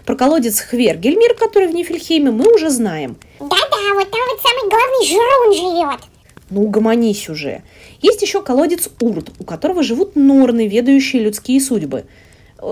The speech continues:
Speaker 1: Где он, кстати, находится?
Speaker 2: Эй, ну!
Speaker 1: Вот ты вроде все про всех знаешь, а матчасть не учил.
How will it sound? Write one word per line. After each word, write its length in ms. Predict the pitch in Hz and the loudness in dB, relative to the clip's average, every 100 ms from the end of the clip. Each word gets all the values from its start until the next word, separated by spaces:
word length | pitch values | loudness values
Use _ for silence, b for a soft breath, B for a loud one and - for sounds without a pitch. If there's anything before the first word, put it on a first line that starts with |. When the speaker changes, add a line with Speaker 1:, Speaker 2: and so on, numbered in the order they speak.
| - | -2
Speaker 1:
Где 220 | 262 494 | 4 6
он, 140 | 466 | 4
кстати, 520 | - - 339 - 262 | 2 -2 -2 2 2
находится? 680 | 247 294 294 180 143 - - - - | 2 -2 0 -2 -2 -10 -14 -16 -6
Speaker 2:
Эй, 680 | 480 571 571 587 587 571 523 508 508 | -4 0 2 4 6 4 2 0 0
ну! 1120 | 523 539 554 554 554 539 523 508 453 415 403 403 - _ _ | 0 2 2 2 2 2 2 0 0 0 -2 -6 -14 _ _
Speaker 1:
Вот 240 | 202 269 | -4 -2
ты 80 | 381 | 0
вроде 240 | 359 359 339 | 0 0 -2
все 160 | 349 | -2
про 120 | 320 320 | 0 0
всех 220 | 339 262 | -2 -2
знаешь, 460 | 294 523 453 233 | 0 2 2 0
а 40 | 214 | -2
матчасть 460 | 220 - 466 466 | -4 2 2 2
не 80 | 302 | 2
учил. 420 | 294 277 - 139 | 2 0 -4 -8